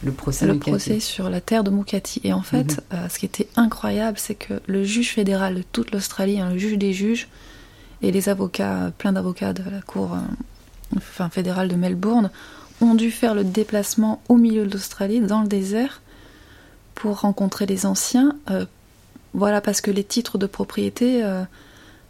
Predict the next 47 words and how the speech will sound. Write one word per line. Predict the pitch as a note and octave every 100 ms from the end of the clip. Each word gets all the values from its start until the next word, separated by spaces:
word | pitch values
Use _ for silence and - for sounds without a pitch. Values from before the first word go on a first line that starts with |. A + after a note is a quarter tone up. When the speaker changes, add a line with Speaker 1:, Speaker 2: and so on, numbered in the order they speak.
| -
Speaker 2:
euh, | - F#3+ - - - -
qu'ils | G#3 F#3
devaient | G3+ G#3
m-, | G#3 - -
prouver. | - - A3 A#3 A3+ - -
Speaker 1:
Mhm. | E3+ F#3
Speaker 2:
Enfin, | D#3+ F3
en | G3
fait, | B3+ -
ce |
qui | A3
s'est | G#3+
passé, | G#3 G#3 A#3+
c'est | A#3 G#3
que, | G3+ F3+ - - - - - - - - -
euh, | G3 F3+ F3+ -
les | G3+
titres | G3+ B3 A#3
de | A3
propriété | - G#3 A3+ G#3 B3
sont, | B3+ - G3 F#3 F3+
euh, | F3 F3+ - F#3+
sont | - F#3+
des | F#3+
champs | F#3+ - A#3+
qui | A#3+
les | F#3+
relient | F#3+ G3 G#3+
aux | G3+ F#3+
ancêtres | G3+ G3+ - A#3+ -
de | G#3
la | F#3+
création | - G3 - G#3
du | G#3+
monde, | G#3 G3 F#3
qui | -
ont |
créé | F#3 G#3
leur | G#3 G3+
terre. | - F#3 - - -
Speaker 1:
Mhm. | D#3+ D#3+ F3+ - -
Speaker 2:
Donc, | F#3+ F#3
sur | - A3
cette | - G#3+
terre | - A#3
à | G3+
Mukati, | F3+ F3+ F#3 - B3